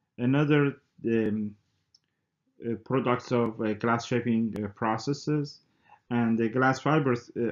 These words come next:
are used in application ranging from insulation wool to fiber optic communication lines. And these, uh, glass fibers can be divided into, into two main, um, category.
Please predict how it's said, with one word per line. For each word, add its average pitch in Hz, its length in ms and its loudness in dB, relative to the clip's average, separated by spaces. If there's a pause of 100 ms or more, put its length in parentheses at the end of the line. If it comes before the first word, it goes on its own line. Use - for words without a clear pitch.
are 117 160 2
used 131 360 2
in 117 140 -2
application 110 840 0
ranging 120 520 0
from 113 460 0 (420)
insulation 135 680 2
wool 156 340 4 (640)
to 135 320 2
fiber 127 380 0
optic 123 360 0
communication 104 880 -2
lines. 87 460 -10 (1400)
And 127 400 0
these, 170 320 -4
uh, 120 280 2
glass 143 260 2
fibers 147 480 -2 (140)
can 127 300 -4
be 120 380 0
divided 139 600 0
into, 123 640 0 (440)
into 120 400 -2
two 170 180 2
main, 156 420 2
um, 110 340 0 (100)
category. 135 720 0